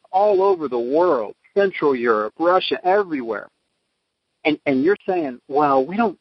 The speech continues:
we just don't want them to compete so much." Well, I got news for you, dude. If you don't want them to compete,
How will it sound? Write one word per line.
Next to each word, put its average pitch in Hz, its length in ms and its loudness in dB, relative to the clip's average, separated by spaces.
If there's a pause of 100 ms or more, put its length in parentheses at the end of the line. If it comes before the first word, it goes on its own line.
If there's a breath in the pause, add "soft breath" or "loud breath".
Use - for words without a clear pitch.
we 233 100 -2
just - 240 -6
don't 156 180 2
want 135 180 2
them 107 120 -8
to 104 200 -4
compete 135 520 0 (100)
so 110 140 0
much." 98 460 -6 (640)
Well, 135 280 2
I 139 140 -2
got 151 280 -2
news 185 280 2 (100)
for 131 220 2
you, 113 160 -4
dude. 120 380 -2 (920)
If - 200 -2
you 156 120 0
don't 190 200 2
want 185 200 0
them 190 200 -2
to 208 100 0
compete, 214 560 -6